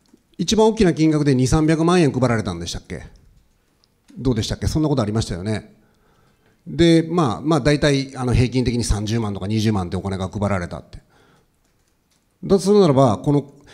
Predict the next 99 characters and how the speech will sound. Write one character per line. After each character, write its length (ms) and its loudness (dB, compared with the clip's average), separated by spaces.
デ 300 4
フ 160 2
レ 100 6
二 160 6
十 240 2
年 180 6
に 120 0
加 240 0
え 20 -2
て 80 -6
こ 160 -4
の 80 0
コ 180 0
ロ 120 6
ナ 100 2
っ 60 -8
て 80 -10
災 180 0
害 160 0
な 100 0
ん 60 -6
だ 80 -8
か 80 -10
ら、 220 -14
そ 160 2
れ 80 8
ぐ 80 2
ら 120 6
い 40 6
の 100 6
お 60 6
金 180 4
を 60 4
人 220 4
々 160 0
に 80 -4
渡 260 0
せ 140 0
よ 80 2
っ 40 -6
て 80 -4
話 220 -4
な 80 -10
ん 80 -14
で 60 -16
す 80 -18
よ。 160 -16
一 220 0
部 100 4
の 80 6
人 160 2
た 140 0
ち 100 -4
だ 140 2
け 140 4
に 440 2
お 100 -2
金 220 4
を 100 8
横 220 2
流 60 2
し 40 -2
す 120 -2
る 60 2
よ 80 4
う 20 2
な 80 4
政 340 0
治 100 2
を 60 4
や 120 2
め 80 2
な 100 0
き 60 -6
ゃ 40 -4
い 60 -8
け 80 -10
な 140 -12
い。 40 -20
今、 200 2
ゴ 200 4
ー 40 0
ト 120 2
ゥ 40 4
ー 20 2
っ 20 -10
て 80 -4
話 220 0
が 80 -2
出 120 -4
て 100 0
き 60 0
ま 100 2
し 60 -4
た 100 -4
け 60 -4
れ 60 -6
ど 120 -6
も、 260 -4